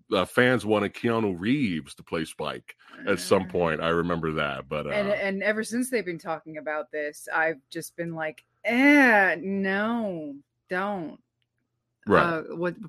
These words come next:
Speaker 2: what did Brolicon say?
Speaker 1: Uh, Brolicon says, "Other channels are just comparing the live show to the anime series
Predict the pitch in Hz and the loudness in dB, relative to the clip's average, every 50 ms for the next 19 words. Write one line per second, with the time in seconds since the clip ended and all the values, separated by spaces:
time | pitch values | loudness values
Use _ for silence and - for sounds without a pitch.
0 | - - 180 175 165 170 165 156 156 156 160 151 147 - 147 160 - _ _ _ | -6 -4 -4 -4 -4 -4 -6 -6 -8 -10 -14 -16 -14 -14 -14 -14 -16 _ _ _
1 | _ - 98 92 92 90 90 87 87 110 113 113 110 - 113 107 101 95 - - | _ 4 6 8 8 8 8 8 10 10 10 10 8 6 6 6 6 4 4 6
2 | 104 98 95 95 92 92 92 85 - 127 127 127 120 - 135 127 123 123 107 104 | 8 8 10 10 10 8 6 6 4 4 4 6 6 6 6 6 6 6 4 2
3 | 95 85 110 101 - - 95 - - 113 110 110 107 101 98 95 92 92 95 98 | 2 0 0 -2 0 -4 -4 0 2 4 6 6 6 4 4 6 6 6 6 6
4 | 101 95 - - - - 98 98 101 101 95 - - 87 92 87 85 90 92 95 | 4 2 0 -2 2 4 6 6 6 4 2 0 -2 -2 -2 0 0 0 0 0
5 | 95 95 - - - 95 92 92 90 90 90 85 82 - | 0 -2 -2 -2 -2 0 2 4 4 2 2 0 -2 -6